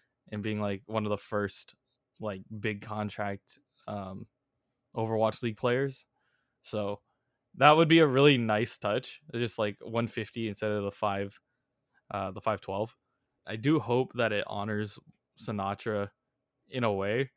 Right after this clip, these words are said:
Um, and I hope that, you know, it turns out good. I don't, I don't, don't want it to be another skin that we're just like, "Oh, okay, yeah," but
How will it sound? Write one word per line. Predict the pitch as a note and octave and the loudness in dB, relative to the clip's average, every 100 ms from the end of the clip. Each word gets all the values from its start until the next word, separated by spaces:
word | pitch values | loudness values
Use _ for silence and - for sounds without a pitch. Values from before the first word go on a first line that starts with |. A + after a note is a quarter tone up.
| _ _ _ - | _ _ _ -6
Um, | G#2+ G2 F#2+ G2+ _ _ _ _ _ _ _ _ _ _ | -2 -2 -6 -12 _ _ _ _ _ _ _ _ _ _
and | C#3 A#2 G#2+ G2 - | -6 -4 -4 -6 -8
I | - | -12
hope | - B2+ A2 | -6 -6 -4
that, | A2 G#2 F#2+ _ _ | -4 -2 -4 _ _
you | - A2 | -10 -8
know, | F#2+ - _ _ _ | -8 -10 _ _ _
it | A#2 C#3 A2 _ - - | -10 -8 -8 _ -20 -4
turns | C#3+ D3 A2+ | 2 2 4
out | A2 G2+ G2 | 2 2 -2
good. | G2 E2+ - - | -6 -6 -10 -4
I | A#2 | 0
don't, | A2+ | 2
I | G#2+ | 2
don't, | C3 A#2+ - | 0 0 0
don't | B2+ | 0
want | A#2 A2+ | 2 0
it | G#2 | -2
to | A2+ G#2 - _ _ _ | -2 -2 -4 _ _ _
be | A#2+ | 0
another | B2+ A#2+ A#2 | 2 2 -2
skin | - A#2 A2+ | -4 -4 -2
that | A2 | -2
we're | G#2 | -2
just | G#2+ A2 | -4 -6
like, | A#2 - | -6 -2
"Oh, | F3+ E3+ | 2 2
okay, | C#3+ C#3+ C3 | 2 2 2
yeah," | A#2+ B2 B2+ G#2+ - D#3 C#3+ _ | 2 4 4 2 -4 -14 -16 _
but | D3 C3+ A#2+ B2+ A#2+ A#2 | -16 -8 -2 0 0 -4